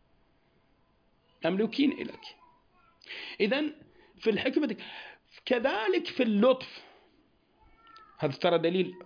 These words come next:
هذا دليل الحكمة بوحد، النبوة واجبة في الحكمة، هذا دليل بوحد، وعندنا النبوة واجبة في اللطف. الله سبحانه وتعالى لما خلق عباده هو يعلم أنهم قاصرين أو قاصرون عن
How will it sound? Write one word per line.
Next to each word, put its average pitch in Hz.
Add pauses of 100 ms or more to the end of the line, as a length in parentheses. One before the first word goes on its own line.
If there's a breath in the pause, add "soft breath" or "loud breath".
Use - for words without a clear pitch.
(220)
هذا 165
دليل 165
الحكمة 180
بوحد، 175 (260)
النبوة 151
واجبة 156
في 147
الحكمة، 190
هذا 185
دليل 196
بوحد، -
وعندنا 170
النبوة 190
واجبة 240
في -
اللطف. 247 (3250 soft breath)
الله 214
سبحانه 285
وتعالى 160
لما 165
خلق 285
عباده 226
هو 190
يعلم 269
أنهم 262
قاصرين 196 (180)
أو 175
قاصرون 202
عن 185